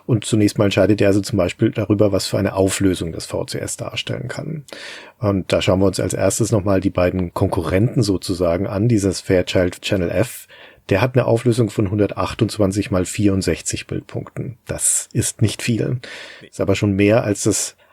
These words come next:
R C A Studio two, das hat sogar nur vierundsechzig mal zweiunddreißig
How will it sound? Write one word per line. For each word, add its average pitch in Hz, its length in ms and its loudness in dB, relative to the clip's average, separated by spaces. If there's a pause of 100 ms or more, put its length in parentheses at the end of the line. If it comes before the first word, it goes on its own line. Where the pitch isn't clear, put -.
R 101 200 2
C 117 200 0
A 104 160 4
Studio 104 340 0
two, 117 300 2
das 117 240 0
hat 95 140 -2
sogar 95 300 0
nur 95 160 -2
vierundsechzig 101 800 0
mal 85 180 -2
zweiunddreißig 85 840 -6